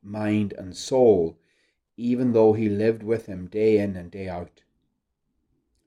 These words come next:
And if it can happen to Judas, it can happen to any of us. For three years, the Lord Jesus was knocking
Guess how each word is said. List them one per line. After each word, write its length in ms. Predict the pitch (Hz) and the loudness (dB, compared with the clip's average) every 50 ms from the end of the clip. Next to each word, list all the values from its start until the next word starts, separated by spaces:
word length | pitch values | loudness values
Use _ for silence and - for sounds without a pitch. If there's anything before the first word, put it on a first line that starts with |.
| _ _ - | _ _ -14
And 100 | 104 117 | -6 -4
if 180 | - - - | -4 -4 -4
it 120 | 277 277 - | -8 -8 -4
can 140 | 233 208 | -4 -4
happen 420 | 190 - 202 190 185 190 180 165 160 | -2 -2 -2 -2 -2 -2 -4 -6 -4
to 120 | 160 147 | -4 -4
Judas, 760 | 139 - - 131 135 127 110 98 87 - - - - - - _ _ _ _ _ _ _ _ _ _ _ _ _ _ _ _ _ _ _ _ _ _ _ _ _ _ _ _ _ _ _ | -4 -4 -4 -2 -2 0 0 0 -4 -4 -8 -12 -16 -16 -20 _ _ _ _ _ _ _ _ _ _ _ _ _ _ _ _ _ _ _ _ _ _ _ _ _ _ _ _ _ _ _
it 160 | _ 117 _ | _ _ _
can 140 | _ 143 131 | _ -20 -20
happen 360 | - - 175 202 - 233 220 180 | -16 -14 -14 -12 -10 -10 -8 -4
to 100 | 165 139 | -2 0
any 220 | 139 147 160 160 | 0 2 2 2
of 120 | 139 104 92 | 0 0 -4
us. 360 | 82 - - - - - _ _ _ _ _ _ _ _ _ _ _ _ _ _ _ _ _ _ _ _ _ _ _ _ _ _ _ _ _ _ _ _ _ _ _ _ _ _ _ _ _ _ | -8 -12 -16 -20 -20 -20 _ _ _ _ _ _ _ _ _ _ _ _ _ _ _ _ _ _ _ _ _ _ _ _ _ _ _ _ _ _ _ _ _ _ _ _ _ _ _ _ _ _
For 140 | _ - 139 | _ -8 -8
three 380 | 139 - - 175 208 220 220 | -8 -8 -2 2 4 6 6
years, 580 | 202 175 170 180 180 165 139 113 107 107 104 - - _ _ _ _ | 4 4 4 6 6 8 8 8 6 4 2 -4 -12 _ _ _ _
the 80 | 120 120 | -8 -2
Lord 360 | 127 139 156 170 175 156 160 | 4 6 6 6 6 4 2
Jesus 440 | - 147 143 139 131 135 127 123 - | 0 0 0 0 0 0 -2 -4 -4
was 200 | 117 107 - 113 | -8 -10 -8 -6
knocking 580 | 113 120 127 143 160 160 - 185 185 180 - | -2 2 2 2 2 0 -4 -6 -6 -6 -8